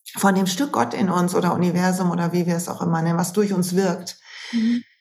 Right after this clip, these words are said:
Speaker 1: Und als ich das dann im Kurs gelesen habe, und da ist es noch mal anders, finde ich, ausgedrückt. Ich habe jetzt kein, ich habe andere, äh, Textzeilen für unser Gespräch rausgesucht,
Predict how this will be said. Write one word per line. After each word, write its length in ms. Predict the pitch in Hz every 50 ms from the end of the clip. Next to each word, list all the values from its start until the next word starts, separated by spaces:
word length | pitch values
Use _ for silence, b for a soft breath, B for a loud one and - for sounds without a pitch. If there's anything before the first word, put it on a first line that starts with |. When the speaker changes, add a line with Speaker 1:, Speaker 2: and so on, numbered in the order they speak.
| B B B B B B _ _ _ _ -
Speaker 1:
Und 300 | 202 196 196 190 - -
als 160 | 202 208 196
ich 80 | 214 202
das 200 | 220 214 190 196
dann 120 | 214 196
im 160 | 165 165 170
Kurs 480 | 170 - - 302 339 359 381 440 - -
gelesen 580 | - 254 214 190 175 165 165 180 190 196 185 196
habe, 400 | 185 170 165 160 - - - -
und 180 | 185 185 185
da 60 | 196
ist 160 | - 226 220 262
es 120 | 262 -
noch 160 | 277 254 220
mal 240 | 233 233 214 - - -
anders, 520 | - 208 247 294 320 320 320 311 311 - -
finde 260 | - 262 233 226 220
ich, 200 | 202 - - -
ausgedrückt. 680 | 214 262 269 - - 226 202 - - 196 202 202 -
Ich 160 | 214 196 - 202
habe 140 | 202 -
jetzt 140 | 190 - -
kein, 440 | - - 214 196 196 196 190 180 -
ich 160 | - 185 -
habe 160 | 208 196 -
andere, 420 | - 190 196 196 175 170 165 165 160
äh, 140 | - 175 175
Textzeilen 800 | - 202 202 202 - - - - 202 170 156 160 165 160 175
für 160 | 175 - -
unser 160 | 196 175 165 170
Gespräch 500 | 180 180 - - - 190 190 185 - -
rausgesucht, 800 | 170 175 185 180 180 - 175 156 175 180 196 226 240 - -